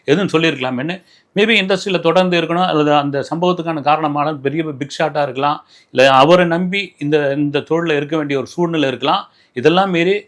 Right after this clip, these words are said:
நீங்க நடிகையை தாண்டி ஒரு பொண்ணா பாருங்களேன் வந்து, எவ்வளவு பெரிய வலி அப்படின்ற ஒரு விஷயம் வந்து. அப்படி ஒரு விஷயத்த சொல்லியிருந்தாங்க வந்து. அதனால வந்து நீங்க தமன்னா நடிச்சான்னா, இலியானா நடிச்சான்னா, உங்க ஊரு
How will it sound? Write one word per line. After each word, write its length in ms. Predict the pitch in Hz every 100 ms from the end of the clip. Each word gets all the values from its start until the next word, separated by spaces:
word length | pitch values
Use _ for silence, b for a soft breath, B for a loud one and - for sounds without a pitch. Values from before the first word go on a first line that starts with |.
| _
நீங்க 300 | 131 120 131
நடிகையை 280 | 196 226 202
தாண்டி 220 | 170 175
ஒரு 220 | 170 131 -
பொண்ணா 300 | 185 202 175
பாருங்களேன் 360 | 123 120 101
வந்து, 260 | 95 90 90 -
எவ்வளவு 360 | 107 180 185
பெரிய 180 | 147 127
வலி 320 | 117 156 151
அப்படின்ற 280 | 113 120 107
ஒரு 140 | 101
விஷயம் 300 | 98 - 107
வந்து. 160 | 95 90 _ _ _
அப்படி 260 | - - 196
ஒரு 220 | 185 151
விஷயத்த 300 | - 151 127 -
சொல்லியிருந்தாங்க 320 | 107 98 95
வந்து. 240 | 87 85 b b b _
அதனால 400 | 98 131 135 127
வந்து 440 | 110 104 117 - _ _ _ _
நீங்க 240 | 101 98 92 113
தமன்னா 360 | 135 147 143
நடிச்சான்னா, 580 | 135 117 110 113 110 104 101
இலியானா 440 | 107 139 143 131
நடிச்சான்னா, 500 | 117 104 - 101 101
உங்க 340 | 98 113 135
ஊரு 460 | 160 147 131 107 -